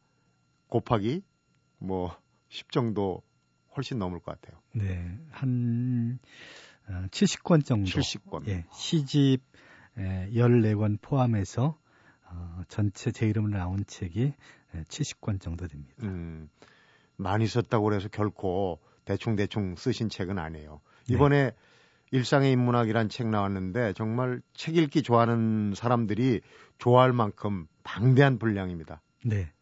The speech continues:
Speaker 2: 그 안에 책이 한 삼백오십 권 정도가 담겨 있으니까
Speaker 1: 그러니까 말이죠.
Speaker 2: 오십 개의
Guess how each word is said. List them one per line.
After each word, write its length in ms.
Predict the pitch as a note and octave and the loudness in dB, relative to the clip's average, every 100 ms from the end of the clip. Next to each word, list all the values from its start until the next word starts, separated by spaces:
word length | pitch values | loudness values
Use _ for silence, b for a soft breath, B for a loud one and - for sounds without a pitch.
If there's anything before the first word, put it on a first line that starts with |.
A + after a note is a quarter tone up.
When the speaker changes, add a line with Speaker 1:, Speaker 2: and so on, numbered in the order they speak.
| B B B B | B B B B
Speaker 2:
그 180 | - A2+ | -6 -2
안에 140 | A2 | 0
책이 220 | A2 A#2 | -2 -2
한 140 | A2 G#2+ | -2 -4
삼백오십 720 | - E3 D#3 A#2+ A#2 - - | 0 4 6 6 2 -2 -2
권 200 | C3+ A#2 | 2 2
정도가 760 | - G#2+ G2+ G2 G2+ G2 F#2+ G#2 | 2 0 0 -2 -4 -4 -4 -4
담겨 340 | - A#2 A#2+ | 0 4 4
있으니까 360 | G#2 - G2+ G#2+ | 4 0 0 2
Speaker 1:
그러니까 300 | G2+ G2+ F2+ | 0 -2 -4
말이죠. 380 | D#2 D2+ - - | -6 -12 -18 -2
Speaker 2:
오십 360 | C3+ C3 - B2 - | 4 4 4 -10 -10
개의 460 | - A#2 A2+ C#3+ | 0 2 4 4